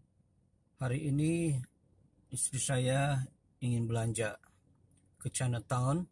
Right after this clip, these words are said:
Ada satu supermarket yang sangat besar atau semacam storage, eh, namanya, eh, Lake C Supermarket, ya.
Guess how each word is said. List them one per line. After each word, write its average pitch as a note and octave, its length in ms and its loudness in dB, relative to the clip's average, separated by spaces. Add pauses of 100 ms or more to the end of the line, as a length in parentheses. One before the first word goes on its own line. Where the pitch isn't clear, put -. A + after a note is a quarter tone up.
(760)
Ada A#2 160 -4
satu A#2 720 -4
supermarket A#2 640 -6
yang A2+ 160 -2
sangat A#2 240 -4
besar B2 400 -2 (320)
atau A2+ 300 -10
semacam - 640 -8
storage, A#2 480 -4 (1400)
eh, A2 600 -6 (120)
namanya, A#2 680 -4 (840)
eh, G#2+ 160 -8
Lake B2 320 -4 (160)
C A#2+ 480 0
Supermarket, A2 720 -8 (160)
ya. - 80 -20